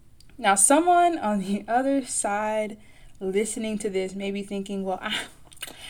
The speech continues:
I'm definitely not toxic. Like, everybody else is toxic. I've had toxic people in my life, but I ain't never been a toxic one." So I actually have a list of toxic behaviors <laughs> you may need to work on whether you are in a relationship or not.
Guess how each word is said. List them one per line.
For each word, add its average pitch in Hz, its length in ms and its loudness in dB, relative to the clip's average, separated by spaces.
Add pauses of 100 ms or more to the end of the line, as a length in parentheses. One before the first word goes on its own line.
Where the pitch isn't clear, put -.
(200)
I'm 285 240 6
definitely 220 640 2
not 202 280 0
toxic. 233 540 -4
Like, 214 120 -8
everybody 262 360 0
else 247 140 -4
is - 120 0
toxic. - 420 -2
I've 240 120 2
had 240 220 -2
toxic - 300 -10
people 247 220 -8
in 226 80 -10
my 240 120 -4
life, 247 240 -4
but - 80 -8
I 269 100 -4
ain't 254 120 -6
never 247 180 -2
been 233 160 -8
a 226 40 -10
toxic 220 360 -6
one." 202 320 -2 (560)
So - 300 -2
I 370 220 0
actually 339 380 4
have 302 140 6
a 277 40 0
list 320 240 -2
of 277 80 -6
toxic - 440 -6
behaviors 226 800 2 (240)
<laughs> - 240 -16
you 285 220 6
may 370 120 4
need 311 180 6
to 320 60 2
work 262 240 2
on 220 220 2
whether 202 200 2
you 247 180 2
are 262 100 6
in 202 160 0
a 196 40 -2
relationship 190 520 -6
or 196 80 -4
not. - 280 -10